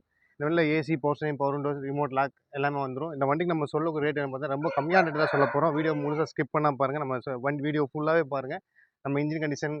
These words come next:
இன்டீரியர் எல்லாமே ஃபுல்லா காட்டி நம்ம ரேட்டையும் சொல்றோம். வீடியோ ஸ்கிப் பண்ணாம பாருங்க. வாங்க வண்டியோட அவுட்லுக் பார்த்துடலாம்.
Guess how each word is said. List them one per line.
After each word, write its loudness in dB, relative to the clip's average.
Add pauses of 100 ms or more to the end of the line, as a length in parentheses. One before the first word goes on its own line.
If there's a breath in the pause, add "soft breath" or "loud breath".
(140)
இன்டீரியர் 0
எல்லாமே 0
ஃபுல்லா 0
காட்டி -2 (160)
நம்ம 2
ரேட்டையும் 4
சொல்றோம். -6 (500 soft breath)
வீடியோ 6
ஸ்கிப் -2
பண்ணாம 0
பாருங்க. 2 (100)
வாங்க 2
வண்டியோட 4
அவுட்லுக் 0
பார்த்துடலாம். -2